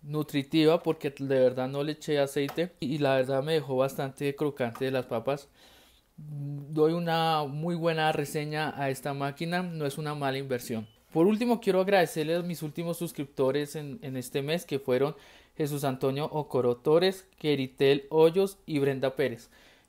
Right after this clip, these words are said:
Mil gracias por suscribirse a este canal. No se olviden de que cada vez que termino de hacer unos videos, mencionaré los últimos tres suscriptores que, de mi canal, agradeciéndoles un montón por este,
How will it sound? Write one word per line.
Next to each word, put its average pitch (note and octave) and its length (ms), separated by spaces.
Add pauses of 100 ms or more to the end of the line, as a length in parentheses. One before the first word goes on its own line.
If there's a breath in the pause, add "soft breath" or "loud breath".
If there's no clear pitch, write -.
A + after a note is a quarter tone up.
(100)
Mil F3+ 180
gracias G3 440
por F#3 160
suscribirse C3+ 580
a D#3 40
este D#3 220
canal. C#3 400 (200)
No D#3+ 160
se E3 100
olviden E3+ 400
de D#3+ 140
que C3 200
cada D#3 540
vez D3+ 240
que E3 140
termino C#3 800
de B2+ 160
hacer B2 260
unos D3 240
videos, C#3+ 400
mencionaré C3+ 840
los D3+ 180
últimos D3+ 340
tres C3+ 200
suscriptores C#3 680
que, C3 400 (140)
de C3 160
mi C3+ 100
canal, C3 560
agradeciéndoles C#3 640
un C#3+ 120
montón D3 380
por C#3 180
este, C#3 480